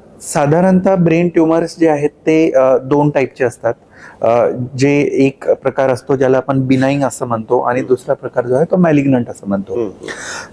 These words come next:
Speaker 1: तर बिनाईंग टाईपच्या ज्या मेंदूतल्या गाठी असतात त्या usually, अ, अ, एका पर्टिक्युलर ब्रेनच्या एका पर्टिक्युलर एरियामध्ये, अ, अ,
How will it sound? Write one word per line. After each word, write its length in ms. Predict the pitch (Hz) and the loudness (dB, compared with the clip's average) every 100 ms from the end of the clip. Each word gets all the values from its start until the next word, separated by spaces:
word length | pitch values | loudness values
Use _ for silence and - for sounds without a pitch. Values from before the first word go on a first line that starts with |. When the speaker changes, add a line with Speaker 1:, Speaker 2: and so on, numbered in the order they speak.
| - | -4
Speaker 1:
तर 300 | 165 180 - 151 | 0 2 2 2
बिनाईंग 440 | 139 156 175 196 | 4 4 4 2
टाईपच्या 420 | 190 170 170 175 | 2 0 0 0
ज्या 380 | 170 175 175 - | 2 2 2 2
मेंदूतल्या 460 | 143 147 156 156 160 | 2 2 0 0 0
गाठी 340 | 147 127 160 | 0 -2 -4
असतात 280 | 135 - 117 - - _ _ | -6 -2 -4 -4 -20 _ _
त्या 280 | 165 165 170 - 151 | 0 2 0 0 0
usually, 680 | 156 180 175 180 180 180 - | 2 4 4 4 4 2 2
अ, 200 | 139 143 - - - | 2 2 -2 -14 -8
अ, 200 | - 135 - - | -2 0 0 0
एका 400 | 143 - 165 - - _ _ | 0 0 0 0 -4 _ _
पर्टिक्युलर 540 | 156 147 170 175 180 170 | -4 -2 -2 2 2 2
ब्रेनच्या 500 | 139 143 151 170 156 | 0 0 0 0 0
एका 200 | 139 147 | 0 -4
पर्टिक्युलर 540 | - 131 147 147 151 | -4 -6 -4 0 0
एरियामध्ये, 720 | - 135 139 143 139 139 147 - | 0 0 2 0 0 0 0 2
अ, 120 | 123 | 0
अ, 480 | 123 113 120 120 | 0 0 0 -2